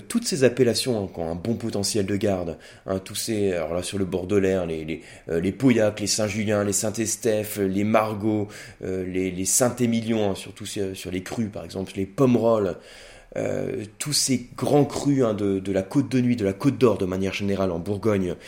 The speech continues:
euh, ont de toute façon une belle structure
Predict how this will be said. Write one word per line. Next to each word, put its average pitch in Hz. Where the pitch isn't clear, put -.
euh, 113
ont 202
de 175
toute 143
façon 131
une 107
belle 104
structure 110